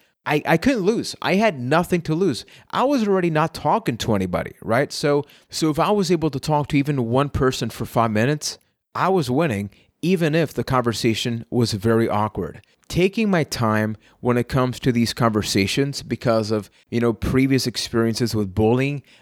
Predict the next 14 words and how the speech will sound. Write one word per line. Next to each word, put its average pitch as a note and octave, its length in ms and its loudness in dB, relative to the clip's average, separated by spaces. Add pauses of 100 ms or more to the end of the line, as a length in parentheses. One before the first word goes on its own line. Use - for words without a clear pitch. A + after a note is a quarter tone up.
(180)
allowed C3+ 520 2
me C3 260 -2
to - 240 -8
just A2+ 300 -4
get B2 200 0
to C3 80 -2
know A#2 120 4
myself G2+ 640 0
more. B1 300 -4
The C#3 100 2
conversation D3 720 0
changed A#2 340 0
from, A2 320 0 (260)
"Hey, F3 200 0